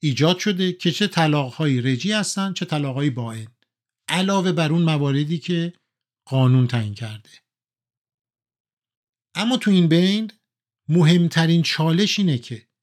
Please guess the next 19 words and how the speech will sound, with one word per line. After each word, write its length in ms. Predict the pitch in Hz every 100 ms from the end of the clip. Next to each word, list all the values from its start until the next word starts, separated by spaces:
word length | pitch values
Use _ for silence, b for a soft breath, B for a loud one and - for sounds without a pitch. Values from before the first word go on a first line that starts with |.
| _ _ _
طلاقی 540 | - - 180 202 220 240
که 120 | 240
توسط 480 | 196 170 165 180 151
دادگاه 600 | 143 160 156 139 160 156
انجام 360 | 151 143 151
می‌شه، 560 | 151 139 - 190 170 117 _ _ _ _ _ -
حکم 340 | 147 - 147
دادگاه 460 | 131 139 127 147 135
رو 100 | 131
ما 160 | 131
داریم، 520 | 123 127 123 175 123 - _ _ _ _ _ _ _ _ _ _ _ -
طلاق 380 | 160 170 175 143
رجعیه 600 | 127 147 127 180 220 220
یا 280 | 208 160 127
باین، 360 | 113 - - _ _ _ _ _ _ _ _ _ _ _ _ _ _ 156
یا 180 | 214
به 80 | 247
عبارت 440 | 226 180 175 160 160
دیگه 580 | 139 139 160 156 107